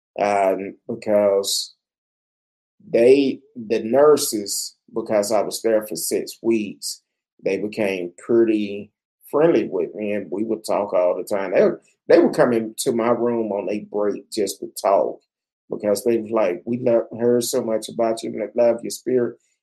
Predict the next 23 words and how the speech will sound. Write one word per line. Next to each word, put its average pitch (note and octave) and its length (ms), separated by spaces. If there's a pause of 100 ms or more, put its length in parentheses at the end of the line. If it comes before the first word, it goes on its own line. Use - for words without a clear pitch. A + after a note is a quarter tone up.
And G2 160
one, B2+ 320
she - 240
broke D3 280
it G2+ 100
down A#2+ 300
to F#2 100
me. F#2+ 100
She - 180
said, A2 300
um, G#2 400 (760)
uh, E2+ 120 (100)
"Kirk, C3 240
dog, B2 400
um, F2+ 380 (840)
I'm C3+ 120
glad B2+ 460
you G2+ 100
came F#2 360
in D#2+ 240
when D#2 180
you D2 160
did. E2+ 380